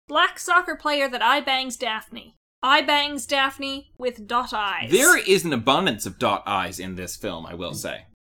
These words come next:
Speaker 2: It, it adds to the sort of, like, background element being a lot simpler.
Speaker 1: Next up is Mister Luna. He's,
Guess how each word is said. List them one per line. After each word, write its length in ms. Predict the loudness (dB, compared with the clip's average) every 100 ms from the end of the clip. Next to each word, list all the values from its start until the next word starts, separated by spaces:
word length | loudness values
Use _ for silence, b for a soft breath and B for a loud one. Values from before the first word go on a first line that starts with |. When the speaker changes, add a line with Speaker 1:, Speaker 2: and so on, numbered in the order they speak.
| _ _ -4
Speaker 2:
It, 200 | -2 0
it 140 | 0 2
adds 420 | 4 4 0 -2
to 160 | -4 0
the 120 | 0
sort 300 | 2 2 4
of, 160 | 2
like, 380 | 2 2 2 -8 -18 0
background 720 | 2 2 0 0 0 0 -2 -2
element 460 | -2 0 -4 -6 -6
being 320 | -2 0 0
a 60 | -2
lot 260 | -4 -6
simpler. 560 | -6 -6 -6 -10 -14 -16 _ _ _ _ -12
Speaker 1:
Next 280 | -12 -4 -2
up 160 | -2
is 160 | -6 -10
Mister 540 | -10 -10 -10 -6 -6
Luna. 500 | -6 -8 -6 -4 -6 -8 _ _
He's, 500 | -10 -8 -8 -10 -10